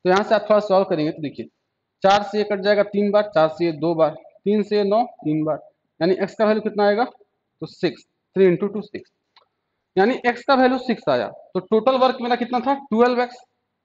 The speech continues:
तो ट्वेल्व एक्स का value कितना हो जाएगा? ट्वेल्व इंटू सिक्स। लेकिन मुझे total काम नहीं करवाना है, मुझे कितना काम करवाना है? थ्री फ़ोर्थ। तो अगर ये total work है तो इसमें into कर दो थ्री फ़ोर्थ से, थ्री बाई फ़ोर से, तो चार से बारह तीन बार,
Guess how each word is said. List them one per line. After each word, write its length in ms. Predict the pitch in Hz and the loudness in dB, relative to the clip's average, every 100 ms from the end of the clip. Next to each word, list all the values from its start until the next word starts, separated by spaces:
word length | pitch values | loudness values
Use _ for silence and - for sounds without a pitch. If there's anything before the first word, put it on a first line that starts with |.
| _ - | _ -6
तो 40 | |
ट्वेल्व 380 | 185 214 247 254 | -4 2 4 4
एक्स 140 | 240 | 0
का 80 | - | 0
value 200 | 233 240 | 0 0
कितना 180 | 240 233 | 0 0
हो 80 | 233 | 0
जाएगा? 180 | 233 240 | 0 -2
ट्वेल्व 440 | - 190 214 196 | -4 -2 0 2
इंटू 240 | 196 196 285 - - _ _ _ _ | 0 0 -4 -6 -20 _ _ _ _
सिक्स। 240 | - 226 - _ _ _ _ _ _ _ _ | -10 -10 -10 _ _ _ _ _ _ _ _
लेकिन 220 | 214 311 | 2 6
मुझे 180 | 277 294 | 6 4
total 320 | 294 262 285 302 | 2 0 2 2
काम 160 | 285 269 | 0 4
नहीं 160 | 262 | 2
करवाना 320 | 262 185 147 123 | 2 2 0 0
है, 100 | 123 | 0
मुझे 180 | 180 | -2
कितना 260 | 247 254 262 | -2 0 0
काम 200 | 262 262 | 2 2
करवाना 280 | 254 254 254 | 2 2 2
है? 100 | 302 - - _ - | 0 -2 -16 _ 0
थ्री 200 | 285 302 | 2 2
फ़ोर्थ। 320 | 196 139 - _ _ _ _ - | 0 -4 -4 _ _ _ _ -2
तो 40 | |
अगर 180 | 196 233 | 2 2
ये 100 | 247 | 0
total 320 | 240 220 254 | -2 0 0
work 260 | 233 175 165 | 2 0 0
है 60 | 175 | -4
तो 120 | 196 | -4
इसमें 220 | 185 208 | -2 0
into 180 | 190 214 | 0 -2
कर 160 | 208 | -6
दो 120 | 190 226 | -6 -8
थ्री 220 | - 226 | -8 -10
फ़ोर्थ 260 | 226 262 262 | -4 -6 -6
से, 120 | 233 | -12
थ्री 200 | 220 208 | -8 -6
बाई 120 | 214 | -6
फ़ोर 220 | 208 226 220 | -6 -8 -8
से, 120 | 208 | -14
तो 160 | - | -16
चार 240 | 160 185 185 | -4 0 0
से 120 | 202 | -2
बारह 200 | 185 190 190 | 0 0 0
तीन 180 | 202 214 | -2 0
बार, 140 | 208 | 0